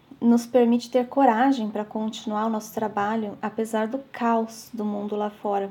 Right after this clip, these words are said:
ou às vezes até dentro da nossa casa. O que é que você tem pra fazer hoje?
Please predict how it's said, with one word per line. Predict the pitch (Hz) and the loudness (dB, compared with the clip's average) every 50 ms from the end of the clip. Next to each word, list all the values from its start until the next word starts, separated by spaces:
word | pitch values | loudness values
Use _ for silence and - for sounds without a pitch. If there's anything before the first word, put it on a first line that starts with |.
| - - - | -10 -14 -12
ou | - 202 208 | -8 -4 -2
às | 208 208 208 | -2 -2 -2
vezes | 202 208 202 208 | -2 -4 -2 -4
até | 214 202 - 208 208 220 233 233 - - _ _ _ _ _ _ _ - - | -6 -6 -4 -4 -4 -4 -4 -6 -10 -16 _ _ _ _ _ _ _ -20 -10
dentro | - - 196 208 226 220 220 214 | -6 -4 -2 -2 -2 -4 -4 -6
da | 202 | -10
nossa | 202 196 196 202 - 208 | -8 -10 -10 -8 -10 -12
casa. | - - 208 202 208 220 226 - - _ _ _ _ _ _ _ - - - - - - - - - - - - _ _ _ _ _ _ _ _ _ _ _ - _ _ _ _ _ - | -12 -10 -8 -8 -8 -8 -10 -14 -20 _ _ _ _ _ _ _ -20 -20 -20 -20 -20 -20 -20 -18 -18 -20 -20 -20 _ _ _ _ _ _ _ _ _ _ _ -20 _ _ _ _ _ -6
O | - 240 | -4 -2
que | - 294 | 0 0
é | 302 | -2
que | 285 - | 0 0
você | 240 254 254 247 - 247 | 2 2 2 4 2 0
tem | 240 233 226 220 | 2 2 0 0
pra | 220 226 208 | 0 -2 -4
fazer | - 220 208 202 208 220 220 196 | -2 -2 -2 0 2 0 2 2
hoje? | 170 - - - - - | 0 -2 -6 -10 -12 -12